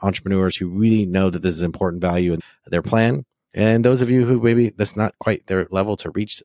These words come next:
a program, we have ones that are really moderate. Author Apprentice program is very affordable. In fact, it's only ninety dollars for ninety days. And if you don't have a dollar to spend on this book, it's probably not time to write a book.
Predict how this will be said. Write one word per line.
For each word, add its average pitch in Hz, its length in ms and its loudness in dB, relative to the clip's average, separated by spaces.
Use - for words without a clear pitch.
a 82 120 -6
program, 104 420 -2
we 143 100 2
have 147 380 2
ones 127 260 2
that 131 80 2
are 127 80 2
really 131 240 2
moderate. 131 380 -2
Author 98 300 2
Apprentice 87 400 0
program 98 360 0
is 87 120 -4
very 92 280 2
affordable. 92 460 0
In - 80 -2
fact, - 300 -6
it's - 120 -12
only 92 160 0
ninety 90 340 0
dollars 90 280 0
for - 120 -8
ninety 87 220 0
days. 82 400 -2
And 87 100 -2
if 82 80 -2
you 87 100 0
don't 101 140 2
have 98 160 0
a 92 60 0
dollar 98 320 2
to 87 60 -2
spend 98 220 -2
on 90 80 0
this 85 120 -4
book, - 200 0
it's - 80 -20
probably 185 200 2
not 123 160 0
time 107 180 0
to 80 60 -4
write 87 160 0
a - 40 -4
book. - 300 -6